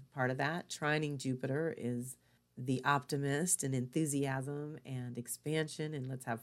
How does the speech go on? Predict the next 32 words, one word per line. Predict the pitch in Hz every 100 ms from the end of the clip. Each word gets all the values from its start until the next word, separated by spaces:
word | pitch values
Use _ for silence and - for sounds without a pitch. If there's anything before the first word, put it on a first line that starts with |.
| -
fun | 160 165 165
and | 131
let's | 123 -
explore | - - - 160 160 156 151
and | 131
let's | 127 120
not | 98
be | 135 127
attached | 127 135 127
to | - 156
outcome. | 175 - 165 156 151 - - - _ _
That's | 160 165
all | 143 156 170 165
wonderful | 151 165 196 202 196 196 -
attitudes | 160 165 170 170 156 143
to | - 139
sort | 147 135
of | 135
look | 143 165 165
at | 170 -
the | 156
mishaps | 165 180 - 170 147 - 175
going | 170 160 156
on | 156 131 127 - 131
and | 135 135 131
ask, | 139 135 135 - _ _ _ -
"How | 131 135
is | 131
this | 143 135
perfect?" | 120 110 - - - _ _ _ _ -
You | 127 131
know, | 131 127